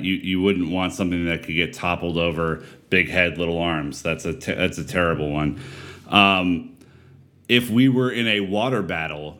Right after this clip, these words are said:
you gotta go with Megalodon, right? Because that's the,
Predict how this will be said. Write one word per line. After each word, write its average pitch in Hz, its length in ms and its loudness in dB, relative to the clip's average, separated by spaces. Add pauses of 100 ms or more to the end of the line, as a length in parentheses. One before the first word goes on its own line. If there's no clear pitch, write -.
you 98 140 -4
gotta 104 240 2
go 98 140 -2
with 85 100 -6
Megalodon, 87 720 -2 (220)
right? 90 500 -2
Because 92 520 -2
that's 98 340 0
the, 87 400 -2